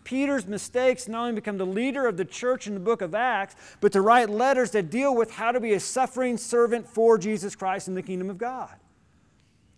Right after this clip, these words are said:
Paul, you can't read the book of Acts and you can't read some of Paul's letters without coming up with some of the mistakes he made in life. He persecuted the church. He ravaged the church.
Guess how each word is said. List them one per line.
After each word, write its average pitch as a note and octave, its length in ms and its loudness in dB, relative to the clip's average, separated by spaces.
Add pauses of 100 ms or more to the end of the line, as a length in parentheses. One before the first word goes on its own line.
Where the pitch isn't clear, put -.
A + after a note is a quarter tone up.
(120)
Paul, G#3+ 600 2 (680)
you D#3+ 120 -8
can't G#3+ 240 -2
read A3 180 2
the F3 60 2
book G#3 200 0
of A3 140 0
Acts G#3+ 320 -2
and E3 160 -8
you D#3+ 80 -4
can't G#3+ 240 -6
read G#3 160 -2
some G3 180 -8
of F3+ 120 -6
Paul's G3+ 280 -2
letters G#3+ 400 -2 (220)
without G3 380 0
coming B3 400 -2
up G3 240 -2
with F#3+ 100 -2
some G#3+ 220 -2
of G#3 40 -4
the G#3 60 0
mistakes A3 520 -2
he G#3+ 120 -4
made F#3+ 300 0
in F3+ 100 -4
life. G#3 380 0
He F3 80 -4
persecuted A3+ 720 -4
the G3+ 80 -6
church. A3+ 320 -2
He G3+ 100 -6
ravaged G3+ 560 -4
the G3+ 80 -6
church. F#3 340 -4